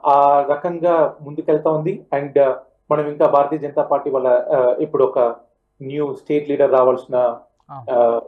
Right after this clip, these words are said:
Speaker 2: Very soon,
Speaker 1: సం-
Speaker 2: బహుశా ఒక వారం రోజులు అనౌన్స్ అయ్యే ఛాన్స్ ఉంది.
Speaker 1: వారం రోజులు అనౌన్స్ అయ్యే ఛాన్సెస్ ఉన్నాయి. కొత్త లీడర్ ఎవరు వస్తారు, ఆ టీం ఎలా ఉంటుంది, వాటిని చూసిన తర్వాత మనము
Speaker 2: మళ్ళీ
Speaker 1: ఇంకా
Speaker 2: మాట్లాడుకుందాం.
Speaker 1: అనలైజ్ చేయడానికి,
Speaker 2: Hmm.
Speaker 1: ఆ, స్కోప్ ఎక్కువ ఉంటుంది రాజు గారు.
Speaker 2: ఓకే. Thank you, thank you రాజశేఖర్ గారు.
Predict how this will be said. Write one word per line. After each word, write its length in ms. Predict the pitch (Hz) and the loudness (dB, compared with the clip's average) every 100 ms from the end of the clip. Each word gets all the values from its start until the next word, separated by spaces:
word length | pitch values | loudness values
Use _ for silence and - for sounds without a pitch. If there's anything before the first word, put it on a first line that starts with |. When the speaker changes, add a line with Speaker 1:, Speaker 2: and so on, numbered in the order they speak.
| - - 123 | -12 0 2
Speaker 2:
Very 160 | 117 | 2
soon, 160 | 180 165 | -4 -10
Speaker 1:
సం- 180 | 147 139 | -8 -8
Speaker 2:
బహుశా 360 | 151 160 147 - _ _ - | -8 -12 -14 -16 _ _ -20
ఒక 140 | 143 | -14
వారం 300 | 147 151 151 | -12 -10 -12
రోజులు 280 | 151 147 139 | -14 -14 -16
అనౌన్స్ 320 | 135 143 131 | -16 -20 -20
అయ్యే 120 | 131 | -20
ఛాన్స్ 400 | 123 127 113 _ | -20 -20 -20 _
ఉంది. 160 | 101 139 | _ -2
Speaker 1:
వారం 160 | 143 147 | 0 -2
రోజులు 240 | 143 143 | 0 0
అనౌన్స్ 240 | 131 143 147 | 0 -2 -2
అయ్యే 160 | 139 143 | -2 -4
ఛాన్సెస్ 300 | 131 135 - | -8 -8 -8
ఉన్నాయి. 180 | 135 - - _ _ | -6 -6 -10 _ _
కొత్త 160 | 160 180 | 2 4
లీడర్ 200 | 160 147 | 4 4
ఎవరు 180 | 147 151 | 4 4
వస్తారు, 420 | - 143 131 139 _ - | 2 2 2 -2 _ -8
ఆ 20 | |
టీం 300 | 127 151 147 | -6 -4 -2
ఎలా 160 | 143 139 | 2 2
ఉంటుంది, 500 | 135 - 131 147 - _ _ | 0 -4 -8 -8 -10 _ _
వాటిని 340 | 156 156 160 160 | 4 4 4 0
చూసిన 200 | 196 202 | 0 2
తర్వాత 280 | 170 165 202 | 4 4 4
మనము 540 | 175 156 156 143 - | 2 2 2 0 -2
Speaker 2:
మళ్ళీ 220 | 170 170 165 | -10 -10 -4
Speaker 1:
ఇంకా 140 | 165 | -2
Speaker 2:
మాట్లాడుకుందాం. 460 | 170 - - - - | -4 -6 -18 -8 -2
Speaker 1:
అనలైజ్ 260 | - 147 | 0 2
చేయడానికి, 680 | 143 139 131 131 160 143 123 - | 2 2 0 -4 -6 -6 -8 -16
Speaker 2:
Hmm. 120 | 127 123 | -8 -2
Speaker 1:
ఆ, 160 | 117 | -2
స్కోప్ 320 | 120 - 139 | -2 -8 -12
ఎక్కువ 200 | 131 - | -12 -14
ఉంటుంది 160 | 110 107 | -18 -6
రాజు 220 | 107 101 107 | -6 -6 -10
గారు. 300 | - _ - | -14 _ -20
Speaker 2:
ఓకే. 140 | - _ _ _ _ _ 180 | -20 _ _ _ _ _ 0
Thank 220 | 233 233 | 0 0
you, 140 | 196 180 | -4 -4
thank 160 | 202 | -8
you 100 | 214 | -8
రాజశేఖర్ 340 | 190 185 208 196 | -8 -8 -12 -10
గారు. 240 | 202 220 | -12 -12